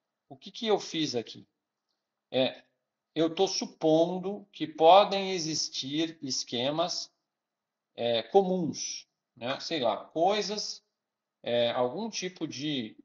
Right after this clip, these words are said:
é, de tabela que vai ser comum pra todo mundo. Se existir,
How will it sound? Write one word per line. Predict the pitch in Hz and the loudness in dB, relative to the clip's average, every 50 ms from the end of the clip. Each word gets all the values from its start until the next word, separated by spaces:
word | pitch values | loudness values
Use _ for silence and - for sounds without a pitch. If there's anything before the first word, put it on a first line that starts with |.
| _ _ _ _ | _ _ _ _
é, | - 110 107 107 107 101 92 87 _ _ _ _ _ _ _ | -14 -12 -10 -10 -10 -12 -12 -14 _ _ _ _ _ _ _
de | - 110 110 107 101 | -16 -14 -14 -14 -14
tabela | _ - 143 143 - 123 127 135 147 156 170 170 | _ 2 2 2 4 2 2 2 2 2 0 -6
que | 165 - 185 | -8 -10 -8
vai | 165 175 | -4 -4
ser | 165 - 185 165 | -4 -4 -4 -4
comum | - 170 156 156 156 156 | -6 -6 -4 -4 -6 -6
pra | - 165 156 | -6 -8 -8
todo | - 170 165 165 185 | -6 -6 -6 -6 -6
mundo. | 170 143 120 104 95 90 _ _ _ _ _ _ _ _ _ _ _ _ | -6 -8 -8 -10 -12 -16 _ _ _ _ _ _ _ _ _ _ _ _
Se | - - - - 294 | -12 -10 -2 0 2
existir, | 233 147 131 143 170 180 - - - - 170 165 190 214 | 2 2 0 -2 -4 -6 -6 -6 -4 -4 -6 -6 -6 -8